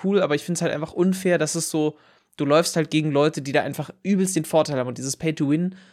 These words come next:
also es ist Pay to Win am Ende nach wie vor. Vielleicht nicht ganz so krass, ne? Es ist immer, es wurde dann mal so betitelt als Pay to have an advantage. Weil am Ende kannst du auch gegen solche Teams gewinnen. Hab ich auch geschafft. Das schafft wahrscheinlich jeder irgendwann mal. Aber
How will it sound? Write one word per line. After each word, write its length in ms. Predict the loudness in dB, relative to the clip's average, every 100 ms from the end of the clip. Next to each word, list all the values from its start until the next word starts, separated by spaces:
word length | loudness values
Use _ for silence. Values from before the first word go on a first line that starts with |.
| _ _ _
also 220 | -6 -4
es 80 | -4
ist 80 | -4
Pay 180 | -2 -2
to 160 | -2
Win 140 | -2 -2
am 100 | -4
Ende 420 | -4 -2 -2 -4
nach 220 | -6 -6 -6
wie 60 |
vor. 480 | -4 2 2 2 _ -20
Vielleicht 300 | -10 -4 -2
nicht 160 | -4 -2
ganz 220 | -2 0
so 80 | -2
krass, 320 | 0 0 0
ne? 100 | -2
Es 140 | -4 -6
ist 120 | -6
immer, 180 | -4 -4
es 220 | -4 -6
wurde 140 | -4
dann 160 | -2 -4
mal 120 | -6
so 100 | -6
betitelt 340 | -10 -8 -8
als 160 | -8 -8
Pay 200 | -4 -2
to 120 | -2
have 180 | -4 -2
an 60 | -4
advantage. 640 | -2 -2 -2 -2 -4 -8 _ _ _ -8
Weil 60 |
am 80 | -4
Ende 180 | -2 -2
kannst 340 | 0 -2 0
du 60 | 2
auch 200 | 2 2
gegen 160 | 0 -2
solche 240 | -2 -2
Teams 220 | -6 -8
gewinnen. 400 | -6 -2 0 -2 -6 -20 _ _
Hab 180 | -4 -4
ich 120 | 0
auch 160 | 0 0
geschafft. 360 | -2 -2 -4
Das 100 | -6
schafft 260 | -8 -10 -10
wahrscheinlich 280 | -6 -4 0
jeder 240 | 2 4
irgendwann 360 | 2 -2 -4 -4
mal. 140 | -4
Aber 260 | 0 2